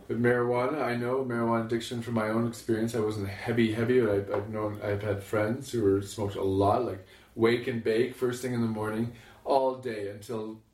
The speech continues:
bedtime, right? They have to smoke up to go to sleep.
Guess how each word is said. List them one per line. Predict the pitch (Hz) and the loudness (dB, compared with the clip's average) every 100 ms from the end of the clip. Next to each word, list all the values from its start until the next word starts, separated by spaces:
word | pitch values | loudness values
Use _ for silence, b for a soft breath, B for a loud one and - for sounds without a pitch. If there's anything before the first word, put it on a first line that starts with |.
| _ _ - | _ _ -8
bedtime, | 113 107 104 95 - - _ B B B | -2 -2 -4 -8 -10 -16 _ B B B
right? | 104 101 | 2 4
They | 104 | 2
have | 101 | 0
to | |
smoke | - 117 110 - - | 0 2 2 0 -2
up | 117 - - _ _ b - | -2 -4 -16 _ _ b -2
to | |
go | 117 113 | 2 4
to | 113 | 2
sleep. | - 151 113 | 2 2 2